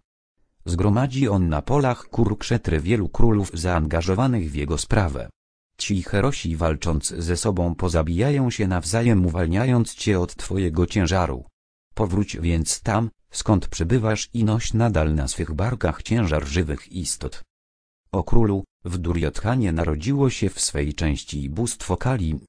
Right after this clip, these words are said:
uosobienie niezgody, celem doprowadzenia do powszechnej rzezi. Twój i Gandhari syn był mściwy,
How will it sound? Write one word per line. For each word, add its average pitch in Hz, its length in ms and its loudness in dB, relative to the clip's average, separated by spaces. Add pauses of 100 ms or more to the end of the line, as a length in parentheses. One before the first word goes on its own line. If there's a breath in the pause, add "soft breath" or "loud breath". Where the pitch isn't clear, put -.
(200)
uosobienie 101 800 2
niezgody, 78 640 -2 (220)
celem 123 440 2
doprowadzenia 87 760 2
do 80 180 0
powszechnej 98 680 2
rzezi. 82 380 -4 (460)
Twój - 400 -6
i 85 100 -4
Gandhari 120 580 0
syn 76 300 0
był 87 280 2
mściwy, 80 560 -2